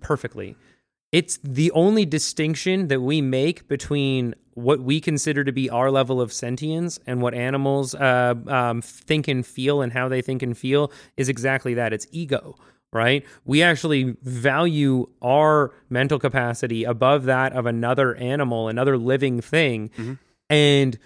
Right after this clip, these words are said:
Speaker 1: we do it based off of flawed data sets, right? What we can
Speaker 2: Mm-hmm.
Speaker 1: produce, what we can't, can't produce, and what we can do. Like, there, there's a reason why we've shoved honeybees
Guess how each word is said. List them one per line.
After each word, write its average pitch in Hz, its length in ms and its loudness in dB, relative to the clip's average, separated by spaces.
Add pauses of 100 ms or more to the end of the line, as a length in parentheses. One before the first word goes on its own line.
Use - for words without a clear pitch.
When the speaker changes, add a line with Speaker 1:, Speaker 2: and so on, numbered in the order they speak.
(160)
Speaker 1:
we 139 160 0
do 143 300 4
it 139 200 0
based 143 320 2
off 131 220 2
of 120 120 -2
flawed 131 760 0
data 123 280 -2
sets, - 460 -10 (180)
right? 120 180 4
What 147 200 2
we 165 80 0
can 147 160 -2
Speaker 2:
Mm-hmm. 127 80 -2
Speaker 1:
produce, 143 420 0
what 143 80 -2
we 127 100 -6
can't, 143 400 0
can't 143 280 0
produce, 131 420 0
and 117 100 -4
what 131 120 0
we 143 80 -2
can 127 160 -4
do. 135 240 0 (220)
Like, 147 200 2 (460)
there, 151 200 6
there's 151 200 4
a 156 60 6
reason 165 440 2
why 151 260 6
we've 139 240 2
shoved 135 480 0 (280)
honeybees 143 580 2